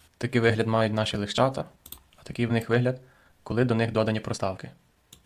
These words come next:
Е, висота губки лищат п'ятдесят міліметрів, висота проставки тридцять, відповідно, відстань, яка залишилась для фіксування заготовки, становить двадцять міліметрів.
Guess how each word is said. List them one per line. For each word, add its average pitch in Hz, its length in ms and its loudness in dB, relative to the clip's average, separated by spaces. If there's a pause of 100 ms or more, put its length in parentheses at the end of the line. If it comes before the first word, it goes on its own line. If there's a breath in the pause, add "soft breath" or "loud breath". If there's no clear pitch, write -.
(320)
Е, 101 200 -6
висота 107 480 0 (100)
губки - 340 -4
лищат 104 360 0 (200)
п'ятдесят 135 360 2
міліметрів, 143 580 -2 (480 soft breath)
висота 110 300 0
проставки 104 560 -2 (200)
тридцять, 135 400 0 (420 soft breath)
відповідно, 110 440 -2
відстань, 107 300 -2
яка 104 180 -2
залишилась 104 540 -2 (260 loud breath)
для - 80 -2
фіксування 107 680 0
заготовки, 113 480 2
становить 117 360 2
двадцять 107 280 2
міліметрів. 107 460 -4